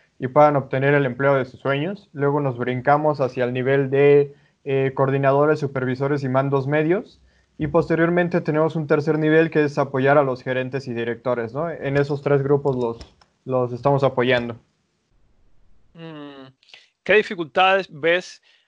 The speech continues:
Speaker 2: Ángel, en las personas que, digamos, quieren un trabajo, que lo sueñan, pero que no lo pueden conseguir? ¿Cuál crees que sean la-, las trabas fundamentales?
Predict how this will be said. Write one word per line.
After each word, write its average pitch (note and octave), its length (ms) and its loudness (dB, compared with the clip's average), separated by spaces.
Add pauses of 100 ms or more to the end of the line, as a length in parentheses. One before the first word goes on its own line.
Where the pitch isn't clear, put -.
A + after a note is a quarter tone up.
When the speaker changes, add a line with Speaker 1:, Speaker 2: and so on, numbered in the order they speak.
(220)
Speaker 2:
Ángel, E3+ 480 -2
en D#3+ 100 -14
las D3 120 -6
personas D#3+ 500 -10
que, C#3+ 280 -10 (100)
digamos, C#3+ 500 -6 (760)
quieren F3 380 0
un D#3+ 180 -12
trabajo, C#3 540 2
que C3 80 -6
lo B2+ 120 -6
sueñan, D3+ 600 -8 (380)
pero D3 200 -2
que C#3 80 -2
no D3 120 -2
lo D3 100 -2
pueden D3 300 -2
conseguir? C#3 500 -6
¿Cuál D#3+ 260 0
crees F3 440 -6
que C#3 140 -10
sean D3 280 -6
la-, B2 220 -2
las - 180 -14
trabas C#3 400 0
fundamentales? A2 840 -8